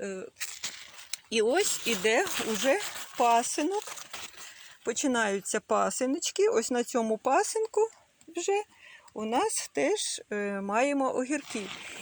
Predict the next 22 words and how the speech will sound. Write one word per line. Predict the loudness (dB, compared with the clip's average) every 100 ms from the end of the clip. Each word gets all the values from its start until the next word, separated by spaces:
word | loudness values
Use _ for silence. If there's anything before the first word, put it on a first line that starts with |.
| -8
І | 0 2
ось | 2 -2 -4
це, | 2 2 2 0
ось | -4 -2
це | -2 0
зараз | 2 2 0 -2 -4
наступає | -6 -6 -8 -6 -2 0 2 2 2
основний | -4 -6 -6 -8 -4 0 2 2 0
урожай. | 0 0 0 -2 -4 -4 -8 -16 _ -20 -20 -20 -20 _
Е, | -6 -4 -4 -6 -10 -12 -6
в |
захваті | 2 4 4 0 -4 -4
сьогодні | -2 0 0 0 0 0
я | 0 2
вибрала | 2 2 -2 -2
вже | -4 -4
так, | -4 -2 0 -2 -4
е, |
велику | -4 -4 -2 -2 -2 -4
кількість | -4 -2 -2 -4 -4 -2
огірків. | -2 -4 -2 -2 -2 -6 -16 -20 -20 -20 -8
І, | 0